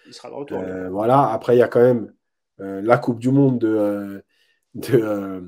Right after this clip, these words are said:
Speaker 2: de Ligt qui interroge sur le niveau de De Ligt. Euh, ouais, le Bayern, ils sont pas non plus, euh,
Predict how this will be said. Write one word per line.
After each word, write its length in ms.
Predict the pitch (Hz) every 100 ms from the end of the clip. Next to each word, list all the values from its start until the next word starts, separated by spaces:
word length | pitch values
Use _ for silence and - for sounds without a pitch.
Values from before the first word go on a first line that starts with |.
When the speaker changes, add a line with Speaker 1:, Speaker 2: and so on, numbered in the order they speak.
| 95 117
Speaker 2:
de 140 | 120
Ligt 460 | 135 143 101 - _ _ _ _
qui 460 | - 104 98 101 110
interroge 480 | 104 120 117 127 -
sur 120 | 101
le 60 |
niveau 200 | 95 95
de 60 | 95
De 80 | 117
Ligt. 280 | 147 - - _ _ _ _ _ _ 95
Euh, 600 | 92 92 92 92 92 98
ouais, 220 | 165 165
le 60 |
Bayern, 360 | 120 117 160 139
ils 40 |
sont 200 | 107 110 101
pas 320 | 120 123 113
non 320 | 117 127 123
plus, 420 | 123 135 143 143
euh, 340 | 110 107 101